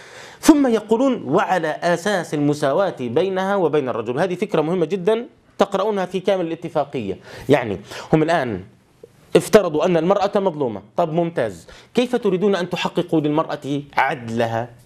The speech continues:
كيف ترجعون لها الحقوق؟ قالوا: "لابد أن نساويها بالرجل". فهم اعتبروا أن الرجل يعيش الحياة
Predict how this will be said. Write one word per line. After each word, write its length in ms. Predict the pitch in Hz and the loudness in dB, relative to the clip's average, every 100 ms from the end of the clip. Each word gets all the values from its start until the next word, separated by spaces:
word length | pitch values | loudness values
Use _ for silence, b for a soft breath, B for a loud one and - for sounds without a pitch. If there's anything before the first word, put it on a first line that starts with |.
| - - | -20 2
كيف 160 | 233 | 4
ترجعون 440 | 240 202 151 175 185 | 4 0 2 2 0
لها 160 | 156 | -2
الحقوق؟ 480 | 156 - - 156 147 B B - | -4 -8 -2 -2 -2 B B -2
قالوا: 240 | 214 202 | 0 2
"لابد 320 | 180 185 170 | 2 0 0
أن 180 | 180 190 | 0 0
نساويها 580 | 175 185 175 202 180 170 | 0 0 0 0 0 0
بالرجل". 400 | 147 139 104 98 B B | -2 -4 -6 -12 B B
فهم 240 | - 170 | -2 -2
اعتبروا 420 | 143 233 208 180 180 | 0 0 0 0 0
أن 140 | 165 | 0
الرجل 360 | 165 180 165 147 | 0 0 0 0
يعيش 260 | 131 175 | -2 -4
الحياة 340 | 165 - 165 | -4 0 0